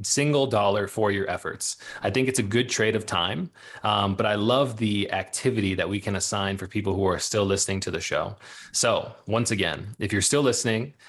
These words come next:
you have a gratitude assignment, comment below and let us know that you are participating or starting your journey. Eight weeks after your comment, if you do not see the result, you will get paid by me personally. That is a challenge to you. I love that activity. Diana, thank you so much for being such an amazing guest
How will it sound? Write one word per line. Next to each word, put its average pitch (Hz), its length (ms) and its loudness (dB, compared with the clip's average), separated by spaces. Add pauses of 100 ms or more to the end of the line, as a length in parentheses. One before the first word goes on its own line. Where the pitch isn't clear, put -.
(140)
you 104 100 0
have 120 220 2
a 135 40 0
gratitude 120 460 2
assignment, 92 640 -2 (120)
comment 131 460 0
below 110 580 2
and 98 140 0
let 117 120 2
us - 140 0
know 110 200 2
that 101 100 -2
you 107 220 2
are 107 80 2
participating 104 720 -2
or 92 40 -2
starting 101 380 -2
your 98 100 -2
journey. 87 440 -4 (280)
Eight 131 200 0
weeks 131 240 4
after 113 240 0
your 110 100 4
comment, 123 560 0
if 101 160 -4
you 113 140 4
do 107 160 2
not 120 340 0
see 117 160 -2
the 107 140 -2
result, 113 480 -2 (160)
you 107 180 0
will 110 140 2
get 101 260 -2
paid 95 400 -2
by 90 180 -2
me 87 220 -4
personally. 82 540 -4 (320)
That 104 100 2
is 104 80 0
a 107 80 2
challenge 117 440 0
to 113 100 2
you. 110 240 4
I 101 80 2
love 117 380 2
that 113 200 2
activity. 110 580 -2
Diana, 110 360 0
thank 131 260 -4
you 123 60 -2
so 110 240 0
much 98 300 -4
for 101 120 -8
being 98 220 0
such 104 260 -2
an 107 60 0
amazing 95 460 -2
guest 98 440 -2